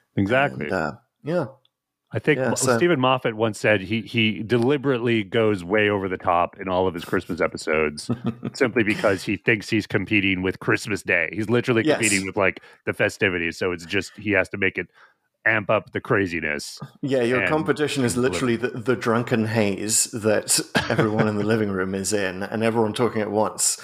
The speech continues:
Speaker 2: It's, yeah, that's a lot to shout over, but Doctor Who does it very effectively. Um,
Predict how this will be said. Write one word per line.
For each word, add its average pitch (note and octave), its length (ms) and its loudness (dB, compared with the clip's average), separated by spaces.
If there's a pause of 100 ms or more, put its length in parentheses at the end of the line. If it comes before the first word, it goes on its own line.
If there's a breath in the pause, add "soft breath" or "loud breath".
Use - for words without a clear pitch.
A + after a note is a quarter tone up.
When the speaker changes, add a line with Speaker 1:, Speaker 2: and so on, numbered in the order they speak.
(460 loud breath)
Speaker 2:
It's, - 520 0
yeah, B2 540 2
that's B2 220 2
a C3 60 4
lot C3 260 4
to B2+ 60 -2
shout A#2 320 0
over, F#2+ 280 -2
but G2+ 240 -6
Doctor F#2+ 300 -4
Who F#2 80 -4
does F#2 180 -2
it F#2 100 -4
very F#2+ 220 0
effectively. G2 440 -2 (640 loud breath)
Um, A#2 440 0